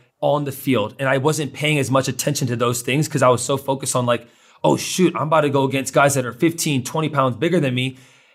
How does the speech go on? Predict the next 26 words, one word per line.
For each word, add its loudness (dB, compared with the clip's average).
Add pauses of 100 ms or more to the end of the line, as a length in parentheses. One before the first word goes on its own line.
And 2
I 2
think -6
I 0
was 2
almost 0
too 0
locked 2
into -4
the -6
strength -2
side. 0 (280)
I 2
think -4
for 2
skill 0
set -4
positions, 0
like, -2
like 2
receivers, 0
running 0
backs, 0
defensive -2
backs, 0
like, -6